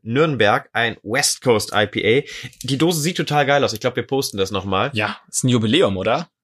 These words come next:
Speaker 1: Das
Speaker 2: Wobei,
Speaker 1: ist
Speaker 2: wir können eigentlich deinen Designvorschlag posten. Ich glaub, die Dose, also wir können auch ein Foto der Dose posten, aber das Original, also das auf dem P C, sah ein bisschen bunter aus.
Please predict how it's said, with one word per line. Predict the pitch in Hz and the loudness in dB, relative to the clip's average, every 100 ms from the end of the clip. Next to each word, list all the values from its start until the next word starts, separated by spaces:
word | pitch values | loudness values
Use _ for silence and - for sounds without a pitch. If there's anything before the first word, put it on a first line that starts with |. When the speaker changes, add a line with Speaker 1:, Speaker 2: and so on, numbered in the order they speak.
| _ - | _ 0
Speaker 1:
Das | 135 | 4
Speaker 2:
Wobei, | 151 | 4
Speaker 1:
ist | 147 | 4
Speaker 2:
wir | 143 | 2
können | 180 185 | 2 2
eigentlich | 156 147 | 2 0
deinen | - 139 135 | 0 0 0
Designvorschlag | 127 123 - 143 - 113 113 | 2 0 0 -2 -2 -4 -2
posten. | - 110 - 120 156 - - _ _ | 0 -2 -2 -4 -6 -8 -16 _ _
Ich | - | -2
glaub, | 131 - | -2 0
die | 127 113 | -4 0
Dose, | 127 180 180 | 2 2 0
also | 123 120 | 0 0
wir | |
können | 123 175 | 0 2
auch | 151 | 2
ein | |
Foto | - 156 | 0 -2
der | 123 113 | 0 0
Dose | 151 139 | 0 -2
posten, | - 117 - 156 | 0 0 0 -2
aber | 127 113 | 0 2
das | 117 117 - | 2 2 0
Original, | 117 117 120 113 131 | -2 -2 0 2 2
also | 123 | 0
das | 110 117 | -2 -4
auf | 117 | -4
dem | 117 | -4
P | 117 | -4
C, | - 131 151 | -4 -2 0
sah | 143 | 0
ein | 135 | 0
bisschen | 127 - 113 | -2 -2 0
bunter | 147 160 87 | 0 -2 -4
aus. | 82 104 - | -4 -6 -8